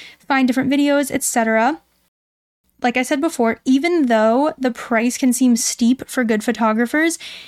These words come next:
if you take your chances with cheaper options and end up not liking them, or they don't end up looking like the industry standard, you'll end up spending just as much, if not more, time and money in the long run.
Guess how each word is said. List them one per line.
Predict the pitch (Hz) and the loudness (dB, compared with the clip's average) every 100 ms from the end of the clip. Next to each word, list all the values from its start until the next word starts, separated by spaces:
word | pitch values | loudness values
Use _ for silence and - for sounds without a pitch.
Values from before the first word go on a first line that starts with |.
| - - | -8 -4
if | 262 | 0
you | 254 | 0
take | - 302 | 0 -2
your | 381 | -2
chances | 381 262 233 - 277 262 | -2 0 0 0 -2 -2
with | 240 | -4
cheaper | - 254 240 247 | -2 -2 0 -2
options | 233 220 - 277 311 359 - - | -2 -2 -2 0 0 0 -4 -2
and | 247 - | -2 0
end | 247 240 | 2 2
up | 240 240 269 | 2 -2 2
not | 233 220 233 247 | 4 4 2 0
liking | 233 214 220 240 226 214 | 0 2 2 2 2 2
them, | - 240 240 - - - - | 2 0 -2 -6 -20 -10 0
or | 294 277 233 | 2 2 2
they | 233 262 | 2 2
don't | 233 240 285 | 2 0 2
end | 262 | 0
up | 226 | 2
looking | 214 214 254 262 | 0 0 2 2
like | 247 | 2
the | 247 | 0
industry | 247 233 - 254 | 2 0 0 0
standard, | 233 - 220 202 220 285 359 381 _ _ _ _ | 0 -2 -2 2 2 2 0 -4 _ _ _ _
you'll | 262 320 | 0 0
end | 339 339 | 0 -2
up | 359 | -4
spending | - 254 240 269 226 | -4 0 2 4 4
just | 214 214 - | 2 0 -2
as | 302 262 | -2 0
much, | 226 220 - - | 0 -2 -8 -4
if | 339 359 | -4 0
not | 403 381 | -2 0
more, | 370 381 247 233 - _ _ - | 0 2 2 0 -4 _ _ -10
time | - 302 320 | -2 0 2
and | 285 | 4
money | 277 269 220 - | 4 4 2 2
in | |
the | 285 | 2
long | 285 277 254 | 4 2 2
run. | - - | 0 -6